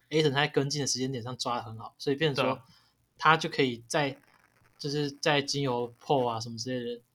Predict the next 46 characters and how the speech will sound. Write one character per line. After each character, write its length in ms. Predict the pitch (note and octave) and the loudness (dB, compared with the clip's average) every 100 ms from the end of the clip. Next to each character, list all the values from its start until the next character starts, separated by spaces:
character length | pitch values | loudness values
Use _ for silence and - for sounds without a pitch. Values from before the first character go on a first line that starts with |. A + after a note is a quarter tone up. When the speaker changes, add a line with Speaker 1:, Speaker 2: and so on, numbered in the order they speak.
| _ _ | _ _
Speaker 1:
就 140 | - | -8
是 140 | B2+ B2 | -8 -6
Booker 300 | C3 C3 A2+ | -6 -6 -6
之 100 | A#2 | -4
类 160 | B2 | -2
的， 80 | A#2 | -2
他 100 | B2 | -4
们 160 | C3+ B2 | -6 -4
在 220 | C3+ C3 | -2 -2
挡 180 | A#2 A2 | -4 -8
拆 140 | B2+ | -2
后 220 | C#3 C3 - _ _ | 0 0 -4 _ _
找 220 | - A#2+ | -4 -2
时 160 | A2 B2+ | -4 -4
机 100 | C#3+ | -4
传， 300 | C#3 C#3+ C#3 - - | 0 0 0 -6 -14
传 300 | - - C#3 | -12 -6 -2
给 80 | D#3 | 0
他 120 | C3 | 0
那 100 | C#3 | -2
个 80 | C#3 | -4
球 220 | - A#2 | -4 -6
之 80 | A2+ | -6
后， 80 | B2 | -6
他 120 | C3+ | -4
就 60 | C#3 | -4
可 100 | C3+ | -6
以 80 | A#2 | -8
很 140 | C3+ | -4
好 140 | C3+ A2+ | -4 -4
接 200 | - B2+ | -4 -4
应 160 | B2+ | -4
得 200 | A2+ A2+ | -8 -12
分， 180 | G#2+ A2+ | -12 -12
所 60 | A#2 | -8
以 20 | |
前 160 | - C#3+ | -6 -4
几 80 | |
场 140 | C3+ C3 | -6 -8
表 140 | A#2+ | -12
现 120 | G#2+ | -14
都 80 | B2+ | -12
非 120 | B2 | -10
常 100 | A#2+ | -10
出 240 | A2 - B2 | -10 -12 -10
色。 180 | - | -10